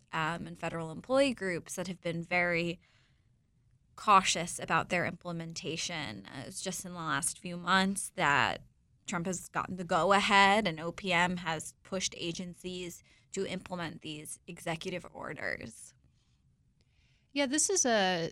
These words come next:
Speaker 2: this was the story that I think just wouldn't end in twenty nineteen, although it seems as if we've come to a bit of a conclusion, um, in that there's been, you know, a final court decision,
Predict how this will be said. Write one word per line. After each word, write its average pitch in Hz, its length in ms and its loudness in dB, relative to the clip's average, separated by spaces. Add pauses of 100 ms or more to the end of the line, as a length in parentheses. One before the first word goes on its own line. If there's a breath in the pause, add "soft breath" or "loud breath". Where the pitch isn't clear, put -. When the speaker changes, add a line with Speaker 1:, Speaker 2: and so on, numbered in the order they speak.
(100)
Speaker 2:
this 262 240 2
was 294 160 4
the 208 100 4
story 185 480 6
that 165 180 2
I 170 100 6
think 180 340 0
just 165 200 0
wouldn't 185 380 4
end 185 460 4
in 196 300 0
twenty 214 280 2
nineteen, 220 560 4
although 175 320 4
it - 160 2
seems 185 340 2
as 165 160 0
if 160 320 -2 (540)
we've 180 300 -4
come 190 280 4
to 175 220 0
a 165 80 0
bit 170 240 2
of 196 100 0
a 220 80 2
conclusion, 233 800 2 (460 loud breath)
um, 180 480 4
in 196 220 6
that 170 340 4
there's 165 300 6
been, 156 500 0
you 170 120 -8
know, 156 120 -4
a - 60 -6
final 165 380 -2
court 165 280 -4
decision, 151 680 -2